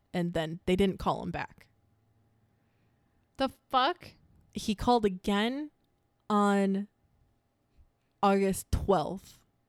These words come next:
Speaker 1: and was met by two police officers, and he tried to help them find the thing, but then he couldn't find the object that he had originally found.
Speaker 2: Probably 'cause it's been so fucking long.
Speaker 1: Well, it's also, no, this is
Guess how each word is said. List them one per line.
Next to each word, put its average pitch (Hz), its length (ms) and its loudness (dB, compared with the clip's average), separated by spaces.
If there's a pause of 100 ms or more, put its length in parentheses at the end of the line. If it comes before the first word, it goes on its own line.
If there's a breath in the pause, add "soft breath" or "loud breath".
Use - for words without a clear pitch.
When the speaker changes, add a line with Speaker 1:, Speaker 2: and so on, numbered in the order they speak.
(720)
Speaker 1:
and 185 440 0
was 190 220 0
met 190 180 -2
by 180 120 0
two 208 240 0
police 185 400 -4
officers, 180 760 -8 (600)
and 202 120 2
he 202 100 2
tried 208 200 0
to - 40 -2
help 196 180 0
them 185 140 -2
find 175 240 -4
the 185 60 -4
thing, 240 240 -2
but 196 100 -2
then 196 120 2
he 208 100 -2
couldn't 180 240 -4
find 170 480 -4 (1080)
the 180 220 0
object 175 480 -4
that - 160 -6
he 175 120 -8
had 156 80 -4
originally 156 360 -10
found. - 360 -12 (800)
Speaker 2:
Probably 262 160 0
'cause 269 120 -4
it's 254 100 -2
been 277 180 4
so 294 120 0 (100)
fucking 214 400 -2
long. 202 420 2
Speaker 1:
Well, 233 120 6
it's 240 120 -2
also, 214 580 0 (320)
no, 214 160 2
this 214 180 0
is 196 160 -2